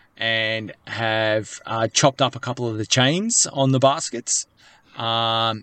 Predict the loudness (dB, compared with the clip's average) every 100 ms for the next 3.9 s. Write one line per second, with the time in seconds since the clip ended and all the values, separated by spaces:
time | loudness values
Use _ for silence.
0 | _ 0 2 4 2 2 0 2 2 2
1 | -4 -2 -4 -4 -8 -8 2 4 6 4
2 | 0 -2 0 0 0 -2 -4 -4 -4 -4
3 | -2 0 2 4 6 6 6 2